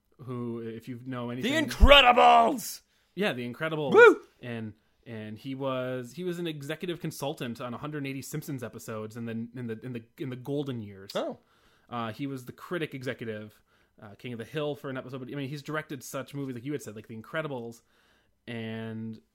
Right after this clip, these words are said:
Speaker 1: uh, Ratatouille.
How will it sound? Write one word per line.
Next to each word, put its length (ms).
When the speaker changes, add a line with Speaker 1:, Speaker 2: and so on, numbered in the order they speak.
Speaker 1:
uh, 220
Ratatouille. 800